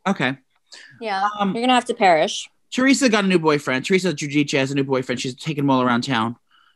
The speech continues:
Speaker 1: Um,
Speaker 2: Yeah, showing him off.
Speaker 1: That's just that. Um, but this is the top story right now. Oh, Aunt Becky got out of prison, and, um,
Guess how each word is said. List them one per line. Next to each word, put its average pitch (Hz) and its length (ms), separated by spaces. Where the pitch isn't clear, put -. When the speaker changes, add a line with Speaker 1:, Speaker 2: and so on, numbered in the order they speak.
Speaker 1:
Um, 143 340
Speaker 2:
Yeah, 214 400
showing 254 500
him 208 200
off. 226 380
Speaker 1:
That's 165 220
just 165 220
that. 135 280
Um, 175 280
but 202 120
this 262 180
is 277 80
the 240 120
top 208 260
story 180 340
right 151 200
now. 143 180
Oh, 196 80
Aunt 220 160
Becky 220 220
got 202 200
out 202 80
of 196 80
prison, 151 520
and, 151 400
um, 151 440